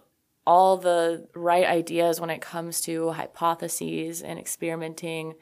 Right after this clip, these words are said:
They just don't, it's just not geared the right way. He says that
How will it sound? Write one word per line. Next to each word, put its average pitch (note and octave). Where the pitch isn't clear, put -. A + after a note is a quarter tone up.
They E3+
just E3
don't, D#3+
it's F#3
just F3+
not E3
geared E3
the D#3+
right D3
way. G#2+
He A3
says G3
that E3